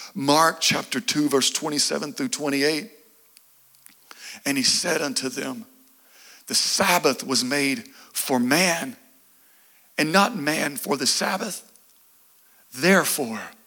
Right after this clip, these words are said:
the Son of Man is Lord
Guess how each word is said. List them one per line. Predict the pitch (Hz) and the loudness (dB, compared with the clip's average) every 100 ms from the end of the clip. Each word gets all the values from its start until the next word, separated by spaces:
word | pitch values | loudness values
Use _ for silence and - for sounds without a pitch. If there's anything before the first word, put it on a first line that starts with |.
| _ - _ - - - | _ -20 _ -20 -20 -8
the | 123 | -2
Son | - - 170 208 | 0 2 0 0
of | 170 123 | -2 -2
Man | 127 143 151 135 123 - | 0 0 2 0 -2 -4
is | 113 113 | -4 -2
Lord | 120 131 151 151 127 113 | 0 2 4 2 2 -2